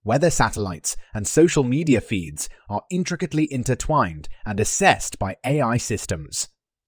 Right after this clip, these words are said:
This would enable us to predict traffic congestion, storms, or even social trends with astounding precision. Quite a leap from the present, wouldn't you say? But it doesn't end there. The true potential of this convergence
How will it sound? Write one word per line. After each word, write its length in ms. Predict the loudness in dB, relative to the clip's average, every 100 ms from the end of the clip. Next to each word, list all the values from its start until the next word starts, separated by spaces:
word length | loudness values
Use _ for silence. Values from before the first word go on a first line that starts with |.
| -2
This 260 | 2 4
would 120 | 4 4
enable 360 | 4 4 2
us 240 | 0 -4 -8 -10 -8
to 100 | 0
predict 420 | 2 2 0 -8
traffic 420 | -2 0 0 -4
congestion, 680 | -4 2 2 2 -6 -10 -12 _
storms, 680 | -14 2 4 4 0 -10 -12 -14 _
or 160 | 2
even 280 | 4 2 -2
social 360 | 2 2 2 -4
trends 440 | 0 0 0 -6
with 160 | -8 -8
astounding 680 | -6 -6 0 2 2 -2 -4
precision. 540 | -6 -2 -2 -2 -8 _ _ _ _ _
Quite 240 | 0 2
a 60 | 4
leap 300 | 6 6 4
from 160 | -4 -6
the 80 |
present, 520 | 2 4 4 -2 -14 -20 _ -4
wouldn't 260 | -4 -4
you 80 | -8
say? 400 | -4 -2 -2 -4 _ _ -4
But 220 | 2 2 0 -6
it 140 | -4 2
doesn't 320 | 2 2 -2
end 240 | -2 0
there. 380 | 2 2 0 -6 _
The 80 | -8
true 280 | -4 2 4
potential 500 | 4 2 2 0 -2
of 80 | -2
this 180 | -4 -4
convergence 680 | -8 0 0 0 -4 -8